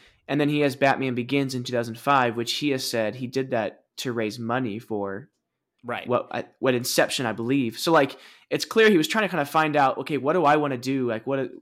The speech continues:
Speaker 1: what is my, you know, niche wanna be? What do I want that to be?" And then, um, of course, we know the rest. So,
Speaker 2: Mm-hmm.
Speaker 1: yeah, it, it is interesting for sure.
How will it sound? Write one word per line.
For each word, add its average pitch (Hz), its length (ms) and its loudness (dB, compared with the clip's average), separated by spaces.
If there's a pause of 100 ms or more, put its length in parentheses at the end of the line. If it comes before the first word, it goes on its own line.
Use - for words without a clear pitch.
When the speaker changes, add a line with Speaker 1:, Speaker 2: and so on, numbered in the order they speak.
(160)
Speaker 1:
what 139 160 0
is 139 80 -4
my, 127 180 -2 (560)
you 135 160 -8
know, 120 120 -4
niche 139 440 -4
wanna 123 180 -4
be? 120 280 -6 (220)
What 143 140 -6
do 139 60 2
I 131 60 2
want 127 160 -2
that 117 140 -4
to 120 80 -14
be?" 127 200 0
And 113 140 -4
then, 110 220 -8 (600)
um, 104 400 -6 (100)
of - 80 -20
course, 117 280 -4
we 123 80 -2
know 107 100 -4
the 104 80 -6
rest. 110 380 -6
So, 95 280 -8 (140)
Speaker 2:
Mm-hmm. 110 160 -16
Speaker 1:
yeah, 143 140 6
it, 143 200 2
it 156 120 4
is 151 100 2
interesting 127 460 -4
for 117 100 -14
sure. 113 320 -10